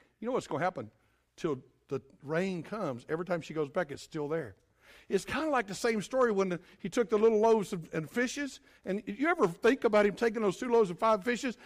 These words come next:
and giving them to those guys that said, "Feed five thousand people with them"? I don't know if you ever thought about it, but when that, when, when one of them apostles stepped up,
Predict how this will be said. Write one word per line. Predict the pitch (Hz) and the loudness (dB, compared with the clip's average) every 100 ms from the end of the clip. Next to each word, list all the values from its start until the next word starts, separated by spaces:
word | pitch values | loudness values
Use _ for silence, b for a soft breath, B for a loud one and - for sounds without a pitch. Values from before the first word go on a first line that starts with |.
| B B | B B
and | 175 | 0
giving | 233 233 | 2 2
them | 220 | 0
to | |
those | 190 202 160 | 2 2 4
guys | 214 233 175 | 4 4 2
that | 175 | 0
said, | 208 175 | 0 0
"Feed | 226 226 | -4 -4
five | 240 220 | 2 2
thousand | 220 226 185 190 | 4 2 2 -2
people | 202 233 247 | -2 -4 0
with | 247 | 2
them"? | 262 269 - _ _ _ _ - | 2 -2 -8 _ _ _ _ -2
I | |
don't | 247 | 2
know | 240 | 4
if | 180 | 4
you | 226 | 4
ever | 240 | 4
thought | 226 233 247 | 4 2 4
about | 233 247 | 4 4
it, | 233 | 4
but | |
when | 196 | 2
that, | 220 254 - | 4 0 0
when, | 208 214 | 0 2
when | 220 247 | 2 6
one | 285 | 6
of | |
them | 277 | 6
apostles | 233 190 247 220 226 | 4 4 2 2 -2
stepped | - 240 247 | 2 2 4
up, | 240 | 0